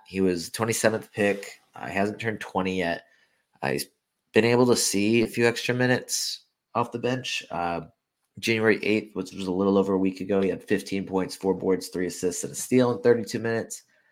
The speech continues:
Uh, January twelfth, he had nine points, six boards, five assists in twenty-four minutes. He's, his minutes have kinda gone down with LaMelo back. Um, but he was able to, I think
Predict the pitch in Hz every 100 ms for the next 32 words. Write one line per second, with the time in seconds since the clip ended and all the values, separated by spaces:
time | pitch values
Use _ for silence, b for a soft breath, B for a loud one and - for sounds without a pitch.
0 | _ _ _ - 78 82 98 101 95 90
1 | - 98 98 104 87 92 95 95 98 -
2 | - 90 - - - - 107 123 110 -
3 | 117 113 - 92 107 104 98 98 98 98
4 | 95 - - - - _ 92 95 107 113
5 | 113 - 95 92 87 82 - 76 92 110
6 | 123 123 123 127 127 127 127 127 117 -
7 | _ _ _ _ _ _ - 80 78 76
8 | 76 _ _ _ _ _ _ _ _ -
9 | - 95 92 92 95 90 92 - 98 90
10 | 82 113 -